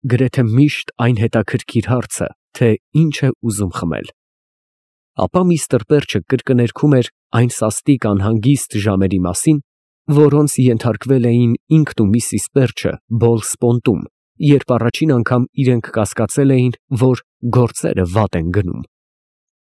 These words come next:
Նա բերանները բաց ունկնդիրներին ցածրաձայն պատմում էր, թե ինչպես Միսիս Պերչը առաջին անգամ կասկածել է իրերի վատ ընթացքի մասին, երբ լսել է, թե ինչպես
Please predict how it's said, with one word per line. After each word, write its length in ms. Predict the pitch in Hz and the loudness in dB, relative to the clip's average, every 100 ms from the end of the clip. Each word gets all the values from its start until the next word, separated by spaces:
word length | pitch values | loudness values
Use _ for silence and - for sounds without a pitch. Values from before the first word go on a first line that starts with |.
| _ _ _ _ | _ _ _ _
Նա 180 | 113 120 | 0 0
բերանները 640 | 131 127 127 131 139 151 127 | 2 2 2 2 2 2 0
բաց 340 | 101 127 - - | 2 0 0 -2
ունկնդիրներին 920 | 135 123 123 110 120 107 113 113 135 - _ | -2 0 0 2 0 0 0 2 0 -2 _
ցածրաձայն 760 | - 127 - 143 123 147 131 | -4 -4 -2 -4 0 0 0
պատմում 420 | 110 104 - 135 90 | 0 -4 -2 -2 -2
էր, 120 | - - _ _ _ - | -6 -16 _ _ _ 0
թե 100 | 113 | 0
ինչպես 380 | 117 - 139 - | 0 0 0 2
Միսիս 400 | 110 - 98 - | -2 -2 -6 -4
Պերչը 420 | - 120 - - - _ _ - | -2 -2 -2 -6 -6 _ _ -2
առաջին 500 | 117 135 - 165 135 | 2 2 2 2 2
անգամ 280 | 117 131 120 | 2 0 0
կասկածել 640 | 110 104 - 104 135 123 | 0 -2 -2 -2 0 2
է 60 | 120 - _ | 2 0 _
իրերի 400 | 151 131 120 127 110 | -2 2 2 2 0
վատ 240 | 101 117 104 | 0 0 0
ընթացքի 480 | 98 104 - - 101 | -2 -4 -6 -4 -2
մասին, 400 | 98 - 85 - _ _ - | 0 -2 -6 -8 _ _ -2
երբ 360 | 110 113 - | 2 0 0
լսել 280 | 104 - 123 | -6 0 0
է, 80 | 113 | 0
թե 120 | - | 0
ինչպես 460 | 113 117 - 123 - | 0 -2 0 -2 -2